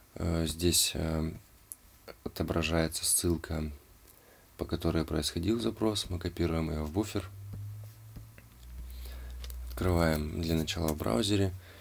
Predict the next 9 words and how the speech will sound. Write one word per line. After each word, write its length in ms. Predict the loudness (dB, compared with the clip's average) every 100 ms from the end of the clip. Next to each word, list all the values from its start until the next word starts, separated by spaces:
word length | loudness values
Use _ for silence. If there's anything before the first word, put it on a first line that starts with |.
| -20 -20 -16 -2
Видим, 380 | 0 4 4 2
что 520 | 0 2 4 4 0 -6 -14 -8
по 100 | 0
этой 220 | 0 2
ссылке 480 | 0 2 0 0 -2
происходит 560 | 0 0 2 2 0 2
подгрузка 600 | 0 0 0 -2 -4 -6
данных 420 | 0 2 4 0 -4
товара. 500 | 0 4 4 2